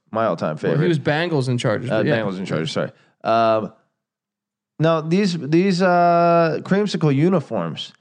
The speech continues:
Speaker 1: There's, there's some, uh, some banter, some chatter that they may be making a comeback. Well, the current Buccaneers
Speaker 2: <laughs> Are so bad.
Speaker 1: so bad. They have a alarm clock numbers, uh, nu-,
Speaker 2: <laughs>
Speaker 1: numerals, um, and they have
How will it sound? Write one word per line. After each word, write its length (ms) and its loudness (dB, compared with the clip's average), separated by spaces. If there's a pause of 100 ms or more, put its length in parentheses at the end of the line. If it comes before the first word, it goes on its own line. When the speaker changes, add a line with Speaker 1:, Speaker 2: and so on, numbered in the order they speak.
(240)
Speaker 1:
There's, 280 0
there's 260 0
some, 260 0
uh, 580 4
some 520 -4
banter, 500 0
some 160 -4
chatter 360 0
that 160 -2
they 140 2
may 360 -2
be 80 0
making 280 0
a 60 -2
comeback. 480 0 (400)
Well, 160 -2
the 440 0
current 400 0
Buccaneers 640 2
Speaker 2:
<laughs> 0 -
Are 280 0
so 340 2
bad. 240 0
Speaker 1:
so 120 0
bad. 200 2
They 80 2
have 200 2
a 300 2
alarm 520 0
clock 320 0
numbers, 560 0
uh, 340 2
nu-, 240 0
Speaker 2:
<laughs> 0 -
Speaker 1:
numerals, 580 0 (420)
um, 600 2
and 680 0
they 120 4
have 160 0